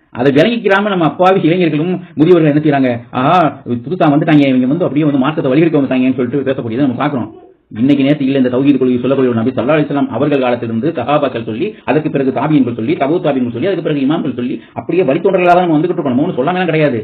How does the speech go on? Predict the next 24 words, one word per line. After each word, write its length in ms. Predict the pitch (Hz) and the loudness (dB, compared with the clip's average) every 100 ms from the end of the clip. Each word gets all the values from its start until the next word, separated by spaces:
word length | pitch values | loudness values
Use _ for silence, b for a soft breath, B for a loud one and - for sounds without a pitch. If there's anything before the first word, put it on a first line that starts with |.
| B B | B B
இந்த 140 | 123 | 0
கொள்கையை 300 | 123 156 151 | 2 4 2
சொல்லக்கூடியவர்கள் 520 | 143 147 143 131 151 147 | 2 0 0 -2 -2 0
காலங்காலமா 380 | 156 156 160 | 0 2 2
வந்துகிட்டு 260 | 170 151 160 | 2 2 0
தான் 80 | 160 | 0
இருக்கிறாங்க. 300 | 151 143 110 - b b | 0 0 -2 -8 b b
இவங்க 240 | 139 190 | -2 0
நினைச்சுக்கிறாங்க, 440 | 180 180 180 180 | -2 -2 -2 0
நாங்க 200 | 135 147 | 0 0
தான் 100 | 175 | -2
அஹ்லுஸ் 200 | 156 160 | -2 -2
சுன்னா 140 | 156 143 | 0 2
வல் 120 | 135 | 2
ஜமாத்துன்னு 300 | 135 127 127 | 0 -4 -4
சொல்லக்கூடிய, 280 | 131 123 123 | -6 -4 -4
நாங்க 180 | 127 160 | 0 0
தான் 120 | 160 | 0
வந்து 140 | 143 | 0
பாரம்பரிய 340 | 127 139 135 123 | -2 -2 -2 -2
மார்க்கத்துல 320 | 120 - 135 | -2 -2 -4
இருக்கிறோம்னு 240 | 123 135 | -2 0
சொல்லிட்டு 200 | 123 139 | 0 0
நினைச்சுக்கிறாங்க. 440 | 160 185 165 131 | 0 -2 -4 -4